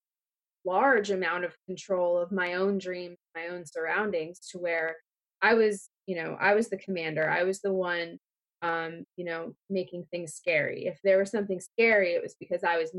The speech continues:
making it scary. Um, and I don't actually,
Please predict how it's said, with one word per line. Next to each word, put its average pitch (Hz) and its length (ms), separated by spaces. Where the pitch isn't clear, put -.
making 170 320
it 170 100
scary. 160 440
Um, 180 280
and 190 160
I 190 120
don't 208 360
actually, 196 480